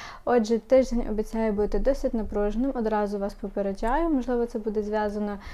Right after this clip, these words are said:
е, з, ну, накшатри у нас будуть досить напружені. Можливо, це буде зв'язано з війною, з військовими діями, можливо, це буде зв'язано з якоюсь передноворічною такою лихоманкою,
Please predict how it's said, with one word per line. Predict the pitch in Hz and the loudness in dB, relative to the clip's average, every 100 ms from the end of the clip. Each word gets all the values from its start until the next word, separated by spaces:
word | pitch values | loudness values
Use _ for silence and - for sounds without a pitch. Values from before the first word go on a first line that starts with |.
| - - - | -6 -4 -4
е, | - 196 196 | -4 0 0
з, | 196 202 202 196 | 0 0 0 2
ну, | 285 285 | 4 4
накшатри | 240 240 226 214 | 4 2 2 2
у | 202 | 0
нас | 196 | -2
будуть | 185 185 185 | -2 -2 -2
досить | 185 185 190 190 | -2 -2 -4 -4
напружені. | 196 196 254 302 330 320 320 320 - | -4 2 2 2 2 2 2 -2 -4
Можливо, | 240 240 233 | 0 2 0
це | 226 | 0
буде | 214 214 208 | 0 0 0
зв'язано | 214 202 208 208 202 | 0 -2 -4 -4 -6
з | 208 208 - - - - - - - | -6 -8 -10 -20 -20 -20 -20 -14 -2
війною, | 220 220 247 294 330 311 302 269 - - 233 | 0 4 4 4 6 4 4 2 0 0 2
з | |
військовими | 220 226 - 226 220 220 | 2 2 2 2 2 0
діями, | 220 285 302 269 | 0 0 2 2
можливо, | 247 226 233 220 | 2 0 2 0
це | 220 | 0
буде | 208 214 214 | -4 -2 -2
зв'язано | 208 214 202 202 208 202 | 0 0 -2 -4 -4 -6
з | 196 208 202 - - - - | -4 -4 -4 -6 -18 -20 -6
якоюсь | 226 220 208 202 - - | -4 2 0 0 -8 -4
передноворічною | 233 214 208 214 208 214 202 - 214 202 196 | 2 4 4 2 4 2 0 -4 -6 -4 -4
такою | 190 202 196 | -4 0 2
лихоманкою, | 202 214 254 262 330 370 359 240 | 2 2 2 2 2 2 2 4